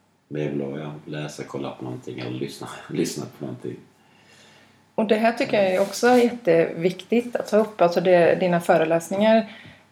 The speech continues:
Speaker 2: är jag helt övertygad om att väldigt många behöver lyssna på. Av
Speaker 1: Ja, det tror jag också.
Speaker 2: Helt klart. Och, och just den här biten av att hitta sitt sätt. Att liksom, vad, vad gör jag mellan hoppen? Vad gör jag mellan mina klasser?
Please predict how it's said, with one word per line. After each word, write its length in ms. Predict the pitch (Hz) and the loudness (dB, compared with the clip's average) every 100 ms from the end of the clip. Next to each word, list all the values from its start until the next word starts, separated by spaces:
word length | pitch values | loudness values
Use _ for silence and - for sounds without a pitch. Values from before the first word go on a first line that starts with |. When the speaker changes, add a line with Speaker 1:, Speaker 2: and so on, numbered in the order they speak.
| _ - | _ -6
Speaker 2:
är 100 | 170 | -2
jag 100 | 175 | 0
helt 360 | 175 170 151 - | 0 -2 -2 0
övertygad 800 | 202 160 151 156 165 160 180 233 | 2 2 0 -4 -4 0 4 6
om 240 | 175 151 185 | 4 2 -4
att 180 | 175 156 | -6 -2
väldigt 520 | 165 190 151 147 147 | 4 4 4 -4 -2
många 340 | 170 151 143 | -2 -2 -4
behöver 440 | 147 156 - - 160 | -4 -4 -2 -2 -4
lyssna 400 | 185 - 165 170 | -4 -6 -4 0
på. 340 | 269 294 - - - _ _ _ _ | 4 4 4 -4 -20 _ _ _ _
Av 240 | 190 170 156 | 2 4 4
Speaker 1:
Ja, 120 | 80 | 0
det 80 | - | -4
tror 180 | - 85 | -2 0
jag 80 | 67 | 0
också. 180 | - - - - - - - - - | -4 -16 -20 -20 -20 -20 -20 -16 -12
Speaker 2:
Helt 360 | - 156 - | 0 0 0
klart. 360 | - - - - | -2 0 -2 0
Och, 220 | 190 180 175 - | 6 6 6 0
och 240 | - 185 202 202 | -2 0 0 -4
just 420 | - 208 254 254 - | -2 2 2 2 4
den 120 | 233 | 4
här 240 | 220 165 | 4 0
biten 380 | 160 147 - 160 | -2 -4 -6 -4
av 120 | 151 | -2
att 140 | 156 170 | -2 -4
hitta 520 | 202 196 - 151 156 - | -6 -6 -2 0 -2 -6
sitt 460 | - - 277 - | -6 -2 -4 -6
sätt. 500 | - - - - - - _ _ _ _ | -2 -2 -2 -8 -20 -20 _ _ _ _
Att 140 | 175 165 | -4 -4
liksom, 360 | 160 151 143 | -2 -2 -2
vad, 240 | - 175 165 | 2 4 8
vad 100 | 185 | 8
gör 140 | 180 | 10
jag 120 | 170 | 8
mellan 180 | 165 165 | 4 4
hoppen? 540 | 175 160 - 151 156 151 | 2 -2 0 2 2 0
Vad 120 | 160 | 2
gör 140 | 160 | 2
jag 120 | 160 | 0
mellan 200 | 156 156 | 0 -2
mina 200 | 160 160 | -2 -4
klasser? 600 | 151 175 - - 135 123 | -2 -4 -4 0 4 4